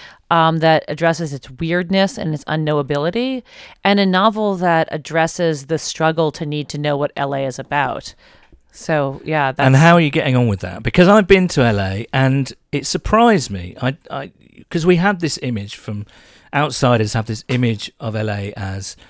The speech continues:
Speaker 2: the glitz, the glamour, the kind of hiking in the Hollywood Hills, the kind of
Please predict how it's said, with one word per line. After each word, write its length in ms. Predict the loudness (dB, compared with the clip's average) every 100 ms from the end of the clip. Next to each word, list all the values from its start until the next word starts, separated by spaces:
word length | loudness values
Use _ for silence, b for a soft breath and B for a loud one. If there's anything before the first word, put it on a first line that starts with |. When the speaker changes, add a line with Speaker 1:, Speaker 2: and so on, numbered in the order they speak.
| b b _
Speaker 2:
the 100 | -8
glitz, 420 | -2 -2 -2 -8
the 80 | -8
glamour, 560 | -2 -2 0 0 -2
the 140 | -2 -4
kind 220 | -4 -6
of 60 | -6
hiking 580 | -8 -6 -6 -6 -6
in 100 | -6
the 80 | -6
Hollywood 380 | -6 -6 -6 -8
Hills, 480 | -4 -2 -2 -4 -8
the 100 | -12
kind 220 | -10
of 80 | -12